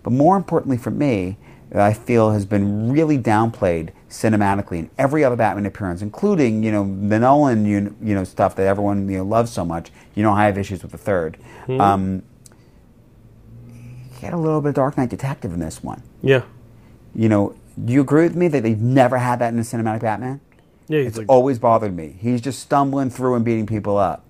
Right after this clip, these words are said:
Speaker 1: No, he's actually, you know, there's even a line thrown in about, you know, quite, you know, like, he's,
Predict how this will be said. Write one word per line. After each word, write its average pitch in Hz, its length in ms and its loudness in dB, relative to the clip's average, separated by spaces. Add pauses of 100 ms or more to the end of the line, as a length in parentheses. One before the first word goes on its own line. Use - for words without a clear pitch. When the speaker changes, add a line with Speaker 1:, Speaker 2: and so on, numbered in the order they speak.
(380)
Speaker 1:
No, 117 260 2
he's 110 320 -2
actually, 113 800 -2
you 110 100 -2
know, 98 220 -2
there's 117 200 0
even 143 180 2
a 151 80 2
line 185 320 2
thrown 113 260 0
in 92 180 -6
about, 95 280 -4
you 110 60 -4
know, 113 140 -6
quite, - 220 -8
you 127 220 -6
know, 127 100 0
like, 120 180 -2
he's, 131 280 -2